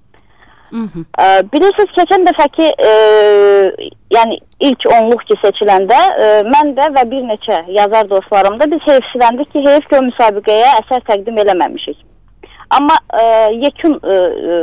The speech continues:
Speaker 2: yəni, e, seçimdə, yekun mərhələdə, e, mən özüm, şəxsən mən özümü ç-, çox böyük bir biabırçılıqdan qurtarmış adam kimi hiss elədim.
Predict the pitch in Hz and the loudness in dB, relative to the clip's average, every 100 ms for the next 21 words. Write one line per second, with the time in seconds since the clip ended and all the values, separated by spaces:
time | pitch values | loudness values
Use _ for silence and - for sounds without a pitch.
0 | 165 160 165 165 156 - - - - - | -2 -2 0 0 -4 -6 -6 -4 -6 -4
1 | 196 - 185 175 196 277 311 220 214 262 | -2 0 0 2 2 2 0 -2 -2 -4
2 | 233 196 202 185 185 262 359 - - - | -2 -2 0 0 2 0 -2 -4 -20 -8
3 | - 185 185 202 247 339 277 254 262 247 | -2 2 2 0 0 0 2 0 0 0
4 | 240 320 320 294 247 277 277 226 220 294 | -2 -2 -2 -2 0 0 0 -2 -2 -6
5 | - 247 - 339 - 262 262 254 233 190 | -4 -8 -2 -2 -2 0 0 2 0 0
6 | 233 226 214 208 226 208 214 269 214 - | 2 2 0 -6 -4 -4 -2 -4 -4 -2
7 | 220 208 233 208 202 196 - 147 160 - | -2 -2 -2 -2 -2 -4 -6 -10 -10 -6
8 | 160 131 - 302 | -4 -2 -4 -8